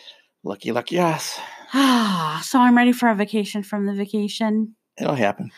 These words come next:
Speaker 2: Although there's all these, like, coronaviruses going on, and now I, like, really just don't wanna be around people.
Speaker 1: Yeah, you never know. It's a crazy world.
Speaker 2: It's, it's pretty bad. I, I have a friend right now who's on a cruise who's quarantined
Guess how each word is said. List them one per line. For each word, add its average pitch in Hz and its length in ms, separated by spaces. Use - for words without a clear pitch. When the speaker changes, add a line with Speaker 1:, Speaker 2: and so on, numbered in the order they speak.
Speaker 2:
Although 247 320
there's 226 280
all 226 280
these, 226 280
like, 185 240
coronaviruses 165 1160
going 165 320
on, 151 500
and 160 240
now 175 220
I, 170 120
like, 160 220
really 160 240
just 165 140
don't 117 100
wanna 156 140
be 156 100
around 147 280
people. 151 440
Speaker 1:
Yeah, 104 280
you 113 180
never 90 240
know. - 240
It's - 120
a - 40
crazy 95 380
world. 85 380
Speaker 2:
It's, - 320
it's - 180
pretty 160 260
bad. 147 360
I, 165 240
I 165 40
have 170 140
a 165 60
friend 160 260
right 151 180
now 147 280
who's 156 320
on 151 220
a 156 60
cruise 147 460
who's 147 180
quarantined 147 840